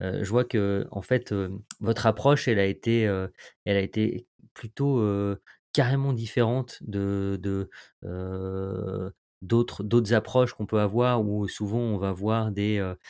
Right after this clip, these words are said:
euh, comment dire, des Vinted-like ou, euh, euh, dans, dans d'autres verticales qui, qui ressemblent beaucoup. Euh, et en fait, vous, vous avez vraiment pris, euh,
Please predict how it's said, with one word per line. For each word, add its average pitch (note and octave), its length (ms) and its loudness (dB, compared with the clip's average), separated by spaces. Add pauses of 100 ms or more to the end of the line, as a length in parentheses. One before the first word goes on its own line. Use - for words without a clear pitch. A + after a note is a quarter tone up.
(280)
euh, F#2 680 -4
comment F#2+ 200 -6
dire, F#2+ 200 -4
des F#2 140 -2
Vinted-like G#2+ 960 0
ou, G#2 200 0
euh, F#2+ 200 -2 (380)
euh, F2+ 880 -4 (300)
dans, F#2 160 -2
dans F#2 160 -2
d'autres F2+ 200 -2
verticales G#2+ 520 0
qui, G#2 260 -4
qui - 180 -4
ressemblent G2 460 -2
beaucoup. G#2+ 460 -4 (400)
Euh, F#2+ 440 -2
et G2+ 100 -2
en G2+ 100 -2
fait, B2 220 -2
vous, A2+ 100 -4
vous A2+ 140 0
avez F#2+ 100 2
vraiment G#2+ 340 -2
pris, A#2+ 340 -2
euh, G2 200 -2